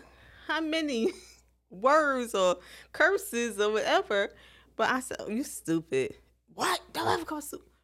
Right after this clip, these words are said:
Are you serious? Did you hear what you just said, like, two minutes ago?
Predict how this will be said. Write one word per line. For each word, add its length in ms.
Are 120
you 160
serious? 440
Did 140
you 120
hear 280
what 200
you 60
just 340
said, 280
like, 200
two 180
minutes 380
ago? 260